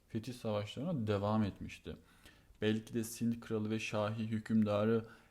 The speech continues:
en azından bir süreliğine ona haraç ödüyordu. Bu iki bağımsız krallık onun ülkesiyle batıdan gelen istila arasında yararlı bir tampon görevi görmüştü. Acaba Harşa gücünü devam ettiriyor mu?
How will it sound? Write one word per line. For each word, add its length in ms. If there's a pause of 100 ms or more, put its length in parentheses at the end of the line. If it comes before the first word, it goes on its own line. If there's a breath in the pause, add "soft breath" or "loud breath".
(100)
en 120
azından 540
bir 120
süreliğine 680 (280 loud breath)
ona 280
haraç 260
ödüyordu. 460 (380 loud breath)
Bu 100
iki 240
bağımsız 480
krallık 520
onun 180
ülkesiyle 680
batıdan 480 (480 loud breath)
gelen 340
istila 420
arasında 500
yararlı 400
bir 80
tampon 440
görevi 300
görmüştü. 640 (1400 soft breath)
Acaba 560
Harşa 360
gücünü 460
devam 380
ettiriyor 540
mu? 160